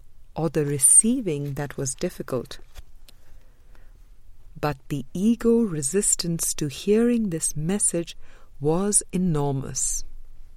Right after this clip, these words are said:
So we have Helen, who is a good symbol of very high scribal ability.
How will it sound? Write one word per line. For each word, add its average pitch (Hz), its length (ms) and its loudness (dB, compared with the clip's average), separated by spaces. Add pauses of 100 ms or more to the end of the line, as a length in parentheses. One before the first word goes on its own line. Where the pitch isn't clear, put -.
(1400)
So - 160 8
we 208 240 8
have 185 240 0
Helen, 190 560 0 (800)
who 196 200 8
is 208 180 8
a 202 60 8
good 311 360 2
symbol 160 640 6
of 143 140 -6
very 214 460 4
high 180 420 -2
scribal 165 720 0
ability. 165 680 -2